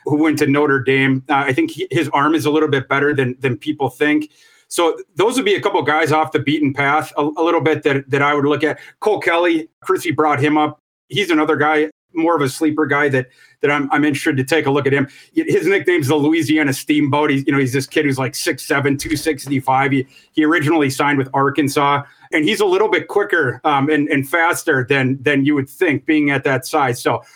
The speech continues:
I, I'm interested to see him up close. Th-, those would be three guys, uh, quote unquote sleepers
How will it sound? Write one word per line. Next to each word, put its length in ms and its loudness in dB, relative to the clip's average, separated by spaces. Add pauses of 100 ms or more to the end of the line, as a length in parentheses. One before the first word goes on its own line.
(160)
I, 200 0
I'm 140 2
interested 440 0
to 80 0
see 220 -2
him 200 2
up 160 -4
close. 460 0 (360)
Th-, 120 2
those 180 2
would 100 2
be 120 0
three 360 0
guys, 380 2
uh, 200 2
quote 280 0
unquote 340 0
sleepers 680 -2